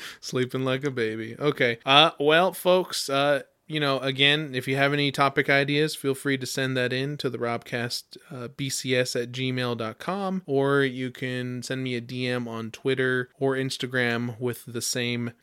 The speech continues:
uh, name, the Robcast B C S. I'd appreciate any feedback. You know, just let me know if you enjoy the show.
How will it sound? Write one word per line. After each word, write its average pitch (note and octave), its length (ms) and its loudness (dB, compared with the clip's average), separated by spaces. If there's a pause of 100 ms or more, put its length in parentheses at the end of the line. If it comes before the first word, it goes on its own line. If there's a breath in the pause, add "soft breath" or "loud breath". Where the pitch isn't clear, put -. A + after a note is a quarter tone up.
uh, G#2+ 160 -8
name, C#3 540 2
the B2 80 -12
Robcast A2+ 720 -6
B A#2+ 120 -6
C A#2+ 300 -4
S. C3 400 -2
I'd A2+ 160 -2
appreciate C3 460 0
any B2+ 260 -2
feedback. B2+ 840 -2
You B2+ 60 -4
know, A#2 140 -4
just A#2 160 -8
let B2 100 -4
me A#2+ 80 -4
know B2 80 -2
if A#2+ 160 -6
you B2 80 -4
enjoy A#2+ 260 0
the A#2 120 0
show. B2+ 580 0